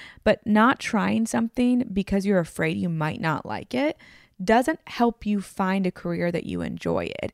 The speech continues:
actually will just keep you from it. So not doing this because of your fear is the actual opposite of what your fear is actually trying to pop up in here and help you with. So something else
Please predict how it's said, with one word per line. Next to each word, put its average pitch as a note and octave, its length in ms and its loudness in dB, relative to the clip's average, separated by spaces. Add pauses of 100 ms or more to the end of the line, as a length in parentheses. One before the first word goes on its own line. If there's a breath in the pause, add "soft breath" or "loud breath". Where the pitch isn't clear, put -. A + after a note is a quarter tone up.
(100)
actually B3 440 -2
will A3+ 120 2
just F#3+ 220 -6
keep - 300 -10
you C#3+ 100 -6
from - 260 -8
it. - 160 -10 (440 loud breath)
So G#3 600 2 (180 soft breath)
not A3 440 2
doing G3 380 0
this C4+ 240 2
because F#3 380 -4
of F#3+ 140 -2
your E3 160 -2
fear G3 560 -2 (420 loud breath)
is G3 280 2 (260)
the F#3 380 0 (120)
actual G3+ 640 -2
opposite F#3+ 520 2
of E3 140 -2
what F3 140 0
your E3+ 140 -4
fear F3+ 300 -4
is E3 180 -2
actually F#3 340 -2
trying - 260 -6
to C2+ 120 0 (200)
pop F#3 280 -2
up - 220 0
in E3 120 -4
here E3 340 -2
and E3 120 -4
help - 320 -6
you - 220 -8 (100)
with. - 360 -6 (720)
So G#3 360 4
something A3+ 400 2
else B3+ 360 4